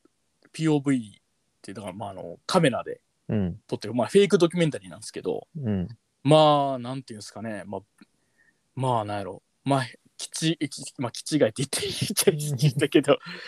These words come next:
Speaker 1: まあ、あの、
Speaker 2: ひどい言葉や。
Speaker 1: ひどい言葉やけど、あの、これは、俺、あのー、白石浩二監督がね、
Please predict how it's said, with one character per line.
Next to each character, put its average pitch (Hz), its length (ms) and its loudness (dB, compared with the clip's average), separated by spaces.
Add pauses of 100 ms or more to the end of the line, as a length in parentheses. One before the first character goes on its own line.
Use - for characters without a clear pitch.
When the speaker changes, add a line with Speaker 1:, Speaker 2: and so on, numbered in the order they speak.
Speaker 1:
ま - 100 8
あ、 - 20 10
あ 98 40 6
の、 87 140 2
Speaker 2:
ひ - 60 -8
ど 101 40 -2
い - 40 -2
言 101 80 -6
葉 104 80 -10
や。 - 80 -16 (180)
Speaker 1:
ひ - 160 -12
ど 202 100 2
い 170 40 0
言 180 140 -6
葉 196 100 -2
や 151 80 -6
け 135 100 -12
ど、 185 220 2
あ 160 80 4
の、 151 80 -8
こ 214 80 -4
れ 214 80 2
は、 165 120 0 (160)
俺、 196 180 0
あ 175 60 2
の 175 80 -6
ー、 165 920 -8 (340)
白 262 200 4
石 277 100 0
浩 165 100 0
二 127 60 -4
監 117 100 -8
督 107 140 -16
が 98 80 -20
ね、 110 180 -20